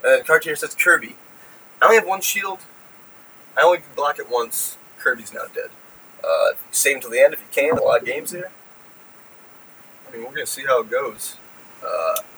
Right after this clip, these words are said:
it's gonna get vicious, hopefully not sexual. Um, but you never know with this group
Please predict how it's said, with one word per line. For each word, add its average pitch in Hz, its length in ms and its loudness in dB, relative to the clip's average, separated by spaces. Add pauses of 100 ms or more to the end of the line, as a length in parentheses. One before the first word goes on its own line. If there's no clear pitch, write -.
it's - 180 -4
gonna 226 220 -4
get 480 340 2 (1200)
vicious, 233 480 0 (300)
hopefully 226 340 -4
not 196 340 6 (180)
sexual. - 480 0 (680)
Um, 113 520 6 (220)
but 139 80 -4
you 147 60 -2
never 147 160 2
know 113 180 2 (120)
with - 100 -18
this - 180 -10
group - 180 -18